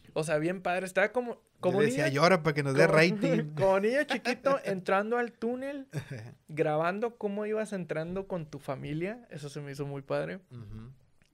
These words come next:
Speaker 1: Eh, eras tú, tu niña, tu esposa, abriendo punta y atrás de ti caminando
Speaker 2: La
Speaker 1: todos los
Speaker 2: raza.
Speaker 1: colaboradores.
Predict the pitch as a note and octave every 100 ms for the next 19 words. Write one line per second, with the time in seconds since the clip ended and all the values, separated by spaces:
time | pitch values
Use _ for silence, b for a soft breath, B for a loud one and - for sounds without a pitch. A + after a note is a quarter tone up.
0 | _ _ _ _ _ _ _ D#3+ D3+ -
1 | D#3 D3 D3 C3 _ F#3+ G3+ A#3+ A#3 _
2 | _ _ _ _ - D3 D#3 G3+ A3 A3
3 | A3 _ _ C#3+ - F3 F#3+ G#3 G#3 G#3+
4 | _ _ _ _ _ _ - C#3 C#3+ E3
5 | F3 E3+ G3 A3+ A3 A#3 - E3+ D3 C#3+
6 | D3 E3 D#3 E3+ F3 D#3 C#3+ C#3+ A#2+ B2+
7 | D#3 D#3+ E3+ - D#3+ C#3+ C#3+ C3 B2+ C3
8 | C3 -